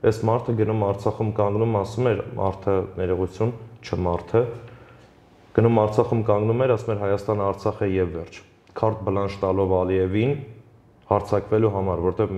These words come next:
միայն այդ նախադասությամբ ինքը փակուղի էր մտցնում այն բանակցային process-ը, որտեղ Ալիևը կանգնում ասում էր, որ իրեն ստիպում են ճանաչել Ղարաբաղի անկախությունը։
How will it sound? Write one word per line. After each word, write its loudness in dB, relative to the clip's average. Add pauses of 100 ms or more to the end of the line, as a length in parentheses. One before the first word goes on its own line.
միայն 2
այդ -8
նախադասությամբ -4
ինքը -2 (800)
փակուղի 4
էր -2
մտցնում -6
այն 0
բանակցային -2
process-ը, 2 (1200)
որտեղ 4
Ալիևը 2
կանգնում -2
ասում -4
էր, -4
որ 4
իրեն -2
ստիպում -2
են -2
ճանաչել 0
Ղարաբաղի 0
անկախությունը։ -10